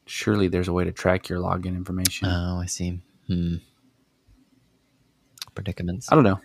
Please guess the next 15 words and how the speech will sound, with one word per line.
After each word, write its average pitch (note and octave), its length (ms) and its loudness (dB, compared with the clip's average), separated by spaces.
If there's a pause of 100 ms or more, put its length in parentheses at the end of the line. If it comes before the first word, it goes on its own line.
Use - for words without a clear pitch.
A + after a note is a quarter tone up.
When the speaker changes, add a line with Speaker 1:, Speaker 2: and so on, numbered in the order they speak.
Speaker 1:
I A2+ 60 8
mean, A2+ 180 10
it's - 120 -6
de-, - 180 8
it's A2+ 160 6
definitely A#2+ 320 8
better F2+ 300 6
than, F2 200 2
like, F2 180 -4 (200)
straight F2+ 300 4
from F2+ 140 -2
your E2+ 80 -2
laptop, F2 500 -2
'cause G#2 200 4
there A2 200 10